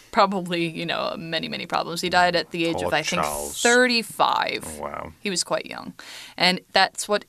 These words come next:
Speaker 1: eventually happened. Eventually is this adverb that means in the end or at some later time. So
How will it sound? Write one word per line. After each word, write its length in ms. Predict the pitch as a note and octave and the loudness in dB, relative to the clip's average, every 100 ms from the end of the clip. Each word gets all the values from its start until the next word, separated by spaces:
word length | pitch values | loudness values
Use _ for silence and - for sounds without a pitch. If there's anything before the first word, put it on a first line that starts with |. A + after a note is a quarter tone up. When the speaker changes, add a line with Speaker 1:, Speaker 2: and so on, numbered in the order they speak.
| _ | _
Speaker 1:
eventually 760 | B3 G3 F3+ E3 F3 F3 E3+ E3+ | 0 2 0 0 0 0 2 0
happened. 500 | E3+ - - C#3+ - | 0 -4 -8 -10 -4
Eventually 880 | G3+ F#3+ A#3+ E4 F4+ - G#3+ G#3+ G#3 | -4 2 6 6 4 2 2 0 -2
is 260 | - F#3+ - | 0 -2 0
this 240 | G3+ - - | -2 -2 -4
adverb 640 | D3 D#3+ E3 E3+ E3+ E3 | -2 -2 -2 0 0 2
that 160 | E3 - | -2 -2
means 460 | F3 E3+ E3+ E3 - - - - - _ | -6 -4 -4 -4 -6 -10 -20 -20 -20 _
in 280 | D#4 D#4+ D4 | 4 4 4
the 200 | B3+ E3 | 6 6
end 440 | B2 D3+ D3+ - - _ - | 2 -4 -6 -12 -20 _ -2
or 80 | C3 | 0
at 120 | - | 0
some 220 | F3+ E3 | 0 0
later 260 | E3 D#3+ D3 | -2 -2 -4
time. 580 | - F2 - - F3 - | -4 -6 -6 -8 -12 -8
So 400 | - D#3 C#3+ | -2 0 -2